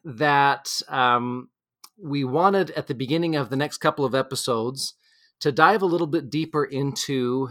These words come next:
um, this kind of study technique that we use in our study records and that we mention quite a lot in our podcast, which is this, uh, learn, feel, do, and become.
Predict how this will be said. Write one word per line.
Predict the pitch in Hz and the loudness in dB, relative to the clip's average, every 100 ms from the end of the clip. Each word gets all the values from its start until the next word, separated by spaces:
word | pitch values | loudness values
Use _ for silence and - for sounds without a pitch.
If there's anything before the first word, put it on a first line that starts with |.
| - _ - | -10 _ -12
um, | 117 113 110 110 104 | -6 -4 -4 -8 -4
this | 131 127 - - - _ _ _ | -2 -2 -2 -4 -8 _ _ _
kind | - 214 | -8 -4
of | 139 | -2
study | - 139 127 | 0 0 0
technique | 143 127 127 113 | -2 -4 -4 -4
that | - 120 | -2 -4
we | 110 113 113 110 110 _ _ _ - | -4 -6 -4 -6 -10 _ _ _ -8
use | 120 156 156 | -2 0 0
in | 143 | -2
our | |
study | 135 - 127 123 | -2 0 0 2
records | 120 113 120 113 117 | 0 -2 -4 -6 -6
and | 113 | -10
that | 104 | -8
we | 110 110 110 _ | -8 -8 -12 _
mention | 117 147 147 123 | -6 -6 -6 -8
quite | - 123 | -4 -2
a | 117 | 0
lot | 113 117 | 0 0
in | - 107 | -2 -8
our | 104 | -8
podcast, | - 165 - 101 104 - | -6 -6 -6 -10 -10 -8
which | 117 - | -10 -4
is | 117 110 107 - _ _ _ _ | -2 -2 -4 -10 _ _ _ _
this, | 110 110 - - - - | -12 -10 -8 -10 -12 -10
uh, | 113 | -8
learn, | 113 123 123 120 117 | -2 2 4 2 -2
feel, | - - 120 117 113 107 | -10 -10 -4 -2 0 -2
do, | 92 117 113 113 | -4 -4 -2 -2
and | 104 | -4
become. | 92 101 - 104 92 87 | -8 -14 -10 -10 -10 -16